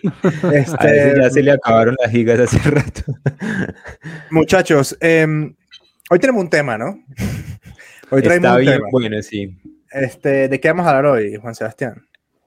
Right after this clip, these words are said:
Speaker 1: El tema son, es el decálogo para las carreras de trail running.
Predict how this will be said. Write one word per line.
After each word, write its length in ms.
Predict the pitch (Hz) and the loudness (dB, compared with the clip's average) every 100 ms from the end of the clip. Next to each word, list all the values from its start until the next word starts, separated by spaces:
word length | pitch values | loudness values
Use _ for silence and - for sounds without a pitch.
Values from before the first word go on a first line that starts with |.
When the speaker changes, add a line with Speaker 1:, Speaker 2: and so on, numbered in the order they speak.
| _ | _
Speaker 1:
El 140 | 107 101 | -12 -4
tema 300 | 107 107 107 | -4 -2 -4
son, 340 | - 120 113 | -4 -4 -2
es 260 | 110 98 - | -2 -4 -4
el 480 | 127 120 120 117 110 | 0 2 4 2 2
decálogo 1160 | 110 104 - 113 113 117 113 117 113 113 107 - | 2 2 0 0 2 0 2 2 6 6 4 2
para 360 | 98 98 95 85 | 0 0 0 -2
las 260 | 95 - | -6 -6
carreras 540 | - 101 101 98 101 104 | -4 0 2 2 0 0
de 140 | 101 | -2
trail 480 | - 98 98 95 - | 0 0 0 -2 -6
running. 460 | 107 110 107 95 | -8 -4 -4 -6